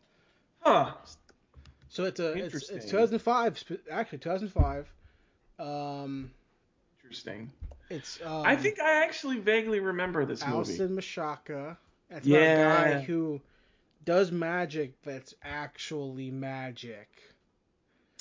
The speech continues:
Speaker 1: I do remember this movie.
Speaker 2: What?
Speaker 1: I definitely remember watching this 'cause I thought Alison Mashaka was
Speaker 2: Yeah,
Speaker 1: super hot.
Speaker 2: e-, right, exactly. That's one of the reasons why
Speaker 1: And
Speaker 2: I
Speaker 1: I was
Speaker 2: watched
Speaker 1: like,
Speaker 2: it
Speaker 1: "Oh,
Speaker 2: too.
Speaker 1: yeah, I'll watch anything that she's in."
Speaker 2: And looking at her, and looking at her fucking fashion sense, like, oh my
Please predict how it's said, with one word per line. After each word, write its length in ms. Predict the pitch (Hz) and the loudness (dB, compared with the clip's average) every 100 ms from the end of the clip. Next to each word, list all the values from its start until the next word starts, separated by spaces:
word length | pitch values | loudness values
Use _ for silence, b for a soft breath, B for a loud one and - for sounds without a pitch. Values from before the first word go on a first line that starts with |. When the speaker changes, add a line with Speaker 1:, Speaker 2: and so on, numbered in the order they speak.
| - | -14
Speaker 1:
I 60 | 143 | -10
do 260 | 143 254 | 0 4
remember 340 | 190 143 127 120 | 4 4 2 0
this 240 | 117 - | -4 -4
movie. 300 | 127 123 117 | -2 -2 0
Speaker 2:
What? 680 | 107 143 175 226 262 - - _ _ _ _ _ _ _ _ - | -4 -4 -6 -6 -6 -12 -20 _ _ _ _ _ _ _ _ -2
Speaker 1:
I 60 | |
definitely 400 | 165 - 240 285 | 4 4 4 4
remember 380 | 262 220 214 214 | 2 2 2 2
watching 340 | 165 175 190 196 | 2 -2 -4 -6
this 240 | 202 - | -6 -8
'cause 160 | - 156 | -12 -6
I 80 | |
thought 420 | 151 165 151 - - | -2 2 0 -2 -6
Alison 420 | 151 156 151 165 | -2 -2 -2 -4
Mashaka 360 | 143 - 147 135 | -4 0 -2 -2
was 420 | 131 131 - - _ _ _ _ _ _ _ | -6 -6 -10 -18 _ _ _ _ _ _ _
Speaker 2:
Yeah, 160 | 156 160 | -4 -2
Speaker 1:
super 120 | 143 | -2
hot. 220 | 139 117 - | 0 -2 -2
Speaker 2:
e-, 260 | 165 190 175 | -10 -10 -8
right, 280 | 160 147 117 | -4 -4 -6
exactly. 460 | 135 151 139 120 | -10 -10 -10 -12
That's 240 | 123 131 - | -12 -12 -10
one 80 | 135 | -10
of 40 | |
the 20 | |
reasons 200 | 135 123 | -10 -10
why 60 | 127 | -4
Speaker 1:
And 80 | 151 | 0
Speaker 2:
I 20 | |
Speaker 1:
I 40 | |
was 100 | 151 | 4
Speaker 2:
watched 160 | 147 135 | 4 6
Speaker 1:
like, 100 | 175 | 6
Speaker 2:
it 40 | |
Speaker 1:
"Oh, 20 | 165 | 6
Speaker 2:
too. 60 | 120 | 2
Speaker 1:
yeah, 60 | - 160 | -4 2
I'll 100 | 202 | 6
watch 220 | 151 156 | 6 4
anything 300 | 170 139 120 | -2 -2 -8
that 80 | 120 | -10
she's 220 | 170 139 | -8 -6
in." 120 | 127 | -6
Speaker 2:
And 120 | 151 202 | -4 -2
looking 180 | 208 | 0
at 60 | 190 | 0
her, 100 | 170 | -2
and 200 | 185 165 | -4 -4
looking 160 | 185 214 | -2 -2
at 60 | |
her 80 | 160 | -2
fucking 280 | 143 160 143 | -6 -8 -8
fashion 440 | 127 123 117 - 135 | -10 -10 -8 -8 -10
sense, 260 | - 139 | -8 -12
like, 120 | 127 | -12
oh 120 | 117 135 | -14 -14
my 160 | 95 | -14